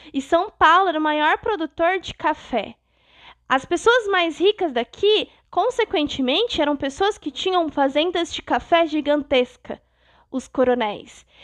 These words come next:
A importância desses coronéis é tão grande que eles são tão poderosos, com tanto dinheiro, que eles mandavam, inclusive,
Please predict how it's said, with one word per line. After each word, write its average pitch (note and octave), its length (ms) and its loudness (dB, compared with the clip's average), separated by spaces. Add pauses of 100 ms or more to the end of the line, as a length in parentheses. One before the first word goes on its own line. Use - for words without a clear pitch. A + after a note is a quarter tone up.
(280)
A B3 220 2
importância F4 800 2
desses D4+ 300 -6
coronéis C4 500 0
é A#3 60 -2
tão G#4+ 280 0
grande D4+ 580 2 (340)
que D4+ 220 0
eles D4+ 260 2
são E4+ 240 -2
tão A4+ 380 -2
poderosos, C#4 680 2
com C#4 240 -4 (220)
tanto G#4+ 340 -2
dinheiro, C4+ 560 0 (360)
que E4 100 -2
eles D#4 240 0
mandavam, D#4+ 1120 2
inclusive, C#4 1000 -4